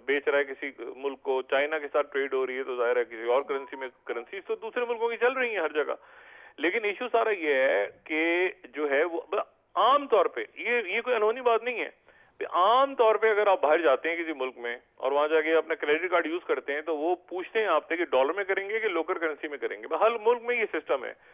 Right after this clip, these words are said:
आप यूएई में चले जाएं, अपना credit card use करें, तो वो supermarket वाला आपसे पूछेगा कि जी हम इसमें दरम में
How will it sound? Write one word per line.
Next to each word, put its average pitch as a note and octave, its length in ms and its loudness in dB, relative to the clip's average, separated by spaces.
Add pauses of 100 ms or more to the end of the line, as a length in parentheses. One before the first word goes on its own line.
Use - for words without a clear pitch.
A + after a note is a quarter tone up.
(300)
आप E3 140 2
यूएई G3 240 -2
में B3+ 100 -2
चले A3 240 4
जाएं, A3+ 200 0 (220)
अपना E3 240 -2
credit E3 340 0
card A3 160 4
use G#3 200 -8
करें, G#3 260 -4 (440)
तो E3 140 2
वो E3+ 220 2
supermarket F3+ 560 0
वाला E3+ 220 2
आपसे D#3 160 -2
पूछेगा D#3 380 -2
कि F3+ 100 -2
जी E3+ 140 -4
हम E3+ 140 -4
इसमें D#3+ 200 -8
दरम C#3 240 2
में A3 340 -2